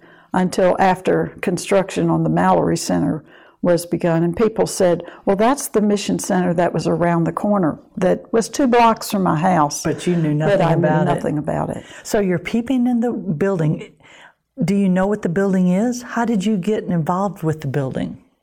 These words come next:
Speaker 1: Observing everything as it was built and word of mouth and talking to, and I was a young child, but I had no trouble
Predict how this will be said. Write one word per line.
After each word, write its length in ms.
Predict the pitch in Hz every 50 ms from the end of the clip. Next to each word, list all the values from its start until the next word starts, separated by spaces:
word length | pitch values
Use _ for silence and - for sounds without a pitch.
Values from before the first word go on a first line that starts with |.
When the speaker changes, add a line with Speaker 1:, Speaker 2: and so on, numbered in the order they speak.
| _ _ _ _ _ _ -
Speaker 1:
Observing 800 | 196 165 165 160 202 208 214 220 214 220 202 196 196 185 170 - - - -
everything 560 | - 202 202 202 220 208 208 - 208 208 214
as 140 | 208 185 180
it 100 | 196 160
was 140 | - 175 156
built 400 | - - 185 185 196 208 214 -
and 320 | 190 170 165 165 160 147
word 340 | - - 185 196 202 202 196
of 140 | 202 175 -
mouth 400 | 202 202 190 190 202 208 202 -
and 160 | 202 170 147
talking 480 | - - 196 190 190 - 214 196 185 170
to, 320 | - 196 190 185 175 - - - - - - -
and 180 | - 208 220 254
I 80 | 302
was 140 | 349 294 202
a 80 | 226 208
young 320 | 190 208 233 277 285 277
child, 520 | - - 214 214 254 - 165 160 170 156 147
but 200 | - 185 170 185
I 180 | 190 190 196 190 -
had 180 | 208 202 196
no 140 | 208 202 190
trouble 500 | 185 - - 196 190 185 180 175 170 175